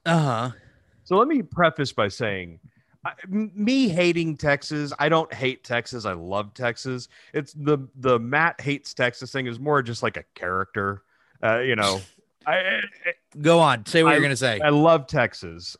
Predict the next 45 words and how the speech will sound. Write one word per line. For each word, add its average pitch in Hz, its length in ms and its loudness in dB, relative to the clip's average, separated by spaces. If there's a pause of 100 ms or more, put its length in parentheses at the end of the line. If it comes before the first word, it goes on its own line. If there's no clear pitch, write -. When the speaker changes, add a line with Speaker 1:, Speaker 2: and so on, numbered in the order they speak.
Speaker 2:
Uh, 104 220 0
the 104 100 -6
biggest 156 320 -4
problem 143 300 0
with 117 120 -6
Texas 113 360 -4
is 87 80 -12
that 92 100 -6
it's 90 100 -14
full 101 200 -4
of 90 80 -6
Texans. - 680 -12 (200)
Speaker 1:
Yeah, 120 200 -2
Speaker 2:
Um, 110 420 4
Speaker 1:
right. - 120 -12 (1040)
Speaker 2:
<laughs> - 40 -2
I'm 165 100 2
Speaker 1:
Right. 104 120 0
Speaker 2:
joking. 85 340 -6 (160)
Anyway, 85 260 -4 (460)
Speaker 1:
Uh, 120 40 -6
Speaker 2:
so 214 180 4
I'm 202 100 4
in 277 80 6
Speaker 1:
that's 269 80 4
Speaker 2:
Los 226 160 6
Speaker 1:
true. 220 80 4
Speaker 2:
Angeles 101 580 -2 (240)
with 165 300 2
Speaker 1:
Uh-huh. - 80 -4
Speaker 2:
Andrea, 110 680 2 (500)
and 120 180 2
we're 120 200 0 (100)
at 123 320 2
Universal 143 520 0
Studios, 127 840 -2 (240)
and 110 140 -2
it's 95 260 -10 (280)
fuck-, 214 180 -10
you 226 80 -8
know, 214 100 -4
it's 214 120 -10
a - 40 -20
fucking 160 360 -10
great 95 320 -12